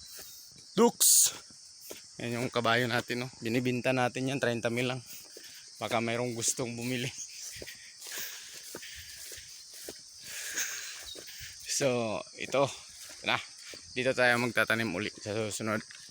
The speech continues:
Abangan nyo paano ako mag, ano, nursery. So, yan. Naharbisan na natin yan. Yan. Ito, bago to. Yan, no, narbisan na natin. Yan, nakakuha na tayo ng bunga dyan.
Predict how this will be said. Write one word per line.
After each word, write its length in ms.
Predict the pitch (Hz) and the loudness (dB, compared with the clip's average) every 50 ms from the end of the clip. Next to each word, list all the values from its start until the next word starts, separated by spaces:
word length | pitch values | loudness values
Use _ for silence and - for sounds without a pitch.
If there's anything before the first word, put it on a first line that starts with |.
| - - - - - - - - - - | -16 -14 -12 -12 -10 -10 -12 -12 -2 2
Abangan 240 | 98 101 113 117 117 | 4 4 6 4 4
nyo 120 | 120 117 - | 2 2 2
paano 240 | 90 107 117 104 104 | 2 4 4 2 2
ako 80 | 104 | 0
mag, 320 | 110 113 113 107 104 95 98 | 0 0 0 0 0 -2 -2
ano, 100 | 110 110 - - - - - 117 | -4 -6 -8 -12 -16 -8 -4 -2
nursery. 320 | 110 101 - 139 120 117 - - - | 0 2 2 2 2 0 0 -4 -8
So, 160 | - - - 92 | -6 -2 0 4
yan. 240 | 92 131 143 135 117 - - - - - - - - - - - - - - | 6 6 6 6 2 -2 -6 -10 -10 -10 -8 -12 -12 -12 -12 -14 -14 -10 -6
Naharbisan 560 | 120 127 123 127 131 127 - - 123 127 127 | -4 -4 -4 -2 -4 -2 2 2 2 2 2
na 80 | 123 120 | 0 0
natin 320 | 117 113 - 117 117 120 | -2 -2 -2 -6 -8 -6
yan. 160 | 120 117 123 120 110 - - - - - - - - - - - - - - - - - - - - - - - - - - - | -8 -8 -8 -10 -12 -14 -14 -14 -14 -14 -14 -16 -16 -18 -20 -20 -20 -18 -18 -16 -16 -14 -14 -14 -14 -14 -14 -14 -16 -18 -12 -12
Yan. 160 | - - - - - - - - - - - - - | -10 -10 -10 -14 -14 -14 -14 -12 -12 -12 -12 -10 -10
Ito, 240 | 113 113 113 107 98 | -8 -6 -6 -6 -4
bago 320 | 98 101 101 95 110 101 | -4 -4 -4 -6 -12 -12
to. 160 | - 110 - - - - - - - - - - - - - - - - - - - - - - | -12 -12 -14 -14 -18 -20 -20 -20 -20 -20 -18 -18 -16 -16 -16 -16 -18 -18 -18 -18 -18 -18 -16 -14
Yan, 160 | 117 107 110 | -10 -8 -6
no, 80 | 107 113 | -6 -4
narbisan 480 | 117 110 104 98 98 101 98 107 104 | -4 -4 -6 -6 -8 -8 -8 -8 -6
na 80 | 101 101 | -6 -6
natin. 320 | 101 98 92 92 95 92 101 - - - - - - - - - - - - - - - - - - - - - - - - - - - - - | -6 -8 -8 -10 -12 -14 -14 -14 -16 -16 -16 -14 -14 -16 -16 -16 -18 -18 -18 -18 -18 -16 -18 -16 -16 -16 -16 -18 -18 -18 -18 -18 -18 -18 -18 -16
Yan, 160 | - 104 98 95 | -14 -12 -10 -6
nakakuha 400 | 101 107 107 120 120 123 104 107 | -6 -6 -2 0 0 2 2 0
na 80 | 110 | 0
tayo 160 | 104 120 120 | 0 0 0
ng 160 | 117 117 117 113 | 0 0 0 -2
bunga 240 | 117 110 117 113 | -2 0 0 0
dyan. 240 | 107 117 117 113 110 | 2 0 0 0 -2